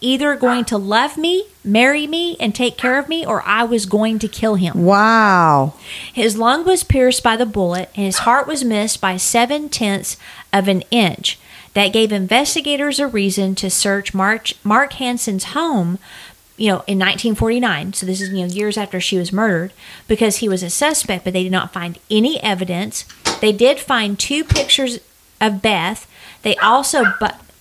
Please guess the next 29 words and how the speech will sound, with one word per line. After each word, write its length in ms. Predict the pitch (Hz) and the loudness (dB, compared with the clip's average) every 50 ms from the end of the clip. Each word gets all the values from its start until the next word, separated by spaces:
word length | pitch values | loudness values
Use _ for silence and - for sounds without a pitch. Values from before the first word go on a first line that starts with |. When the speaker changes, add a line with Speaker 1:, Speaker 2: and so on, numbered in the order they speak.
| - - - - - - _ _ - - - _ _ _ - | -20 -20 -20 -20 -20 -20 _ _ -20 -20 -20 _ _ _ -8
Speaker 1:
man, 760 | 208 226 254 302 320 330 320 302 262 233 202 180 170 175 190 - _ _ | -6 -6 -4 -2 -2 0 0 0 0 0 -2 -2 -4 -6 -8 -10 _ _
puppy. 480 | - 311 349 - 330 294 226 180 170 190 - | -4 -4 -2 0 0 0 2 0 -2 -4 -4
Speaker 2:
Oh. 500 | 196 175 175 151 - - - - - - - | -2 -2 -2 -2 -2 -4 -4 -4 -10 -6 0
Speaker 1:
They 160 | - 233 - - | 2 2 2 4
also 460 | 220 240 269 311 320 - - 311 277 | 4 2 4 2 0 -2 -2 -2 -2
bugged 400 | 226 202 226 226 233 247 240 - | 0 0 0 0 0 0 0 -2
his 200 | 254 214 196 - | -2 -2 0 -2
home. 480 | - - 214 208 208 233 285 349 381 381 - _ | -2 0 2 2 2 0 -2 -4 -6 -10 -12 _
But 120 | 220 233 214 | 0 2 2
Speaker 2:
Oh, 20 | |
Speaker 1:
there 140 | 202 226 220 | 2 0 0
Speaker 2:
two 160 | 233 269 269 254 | 0 0 0 0
pictures? 640 | - - 226 240 240 - - - 311 320 349 349 | 2 4 4 4 4 2 -2 0 2 2 2 2
Speaker 1:
Mm-hmm. 420 | 214 226 226 220 233 269 339 392 - | 0 -2 0 0 -2 -2 -4 0 2
Speaker 2:
He 100 | - 202 | 2 2
kept 300 | - - 240 208 - 214 | 4 4 2 2 2 0
two 140 | - 240 240 | 0 0 0
pictures 540 | 226 - 247 254 277 - - - 240 202 175 | 2 4 2 2 2 0 -2 0 2 4 6
Speaker 1:
Yep. 160 | 165 151 139 | 6 4 4
Speaker 2:
of 60 | 135 | 2
her. 180 | 135 131 123 - - _ _ _ - - - - - - - - _ | 0 -2 -2 -4 -6 _ _ _ -20 -20 -20 -20 -18 -18 -18 -6 _
Speaker 1:
And 160 | 233 233 226 | 0 2 2
then 100 | 226 233 | 4 4
they 120 | 233 220 214 | 4 2 2
bugged 380 | 196 - 220 233 262 269 - | 2 2 0 0 0 -2 -4
his 180 | 320 339 330 - | -4 -4 -2 -2
home, 340 | 277 233 208 196 190 196 190 | 0 0 0 0 0 0 -2
but 160 | 202 - - | -4 -4 -2
nothing. 520 | 196 196 185 175 - - - - - 214 | -2 -2 -2 -2 -4 -8 -12 -12 -14 -14